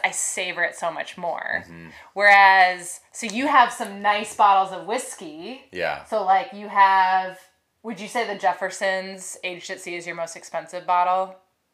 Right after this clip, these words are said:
Speaker 2: It is. Yeah, it is.
Speaker 1: Yeah. So if you drank whiskey every single night,
Speaker 2: Mm-hmm.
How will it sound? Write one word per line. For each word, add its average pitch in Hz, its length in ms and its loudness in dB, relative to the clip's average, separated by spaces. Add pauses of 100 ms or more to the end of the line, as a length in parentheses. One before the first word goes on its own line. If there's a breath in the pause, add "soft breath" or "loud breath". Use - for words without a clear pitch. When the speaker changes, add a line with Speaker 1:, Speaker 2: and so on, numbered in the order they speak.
Speaker 2:
It 107 140 -4
is. 87 280 -6
Yeah, 82 260 -4
it 80 40 -6
is. 78 360 -10
Speaker 1:
Yeah. 190 260 2 (320 loud breath)
So 196 640 4 (320 loud breath)
if 208 140 -8
you 277 460 2 (220)
drank 220 340 2
whiskey 196 840 -8 (640)
every 233 260 2
single 214 320 -4
night, 180 540 -2 (300)
Speaker 2:
Mm-hmm. 85 300 -18